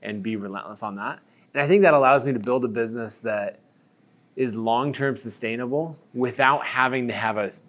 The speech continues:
a really clear idea of, "Oh, I know exactly what ten years from now this is gonna look like."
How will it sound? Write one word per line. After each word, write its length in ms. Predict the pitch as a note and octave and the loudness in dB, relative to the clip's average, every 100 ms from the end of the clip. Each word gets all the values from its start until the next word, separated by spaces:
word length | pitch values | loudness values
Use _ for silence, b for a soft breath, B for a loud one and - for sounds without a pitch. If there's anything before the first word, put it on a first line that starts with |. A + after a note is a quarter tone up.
| _ | _
a 80 | A#2+ | -6
really 440 | G#2 A2 C3 B2+ | -6 0 2 2
clear 440 | B2 - B2+ A#2+ A#2+ | -2 -2 0 2 2
idea 440 | A2 G2+ A2 G#2 | 0 -2 -4 -4
of, 160 | G2 G2+ | -4 -2
"Oh, 80 | B2+ | 0
I 120 | B2 | 2
know 180 | A#2+ A#2+ | 0 -2
exactly 500 | G#2+ G#2+ A#2+ A#2+ A#2 | 0 4 2 2 -6
what 340 | G#2+ A2 G#2 - - - - | 0 0 -2 -8 -20 -20 -12
ten 180 | B2+ A2+ | -10 -8
years 240 | G#2+ G#2 | -8 -8
from 120 | G#2 | -10
now 260 | F#2+ F#2 F#2 _ b b b _ | -10 -12 -14 _ b b b _
this 100 | G#2+ | -12
is 100 | G2+ | -8
gonna 180 | A2+ F#2 | -8 -8
look 160 | F#2 - | -10 -10
like." 260 | - - | -10 -12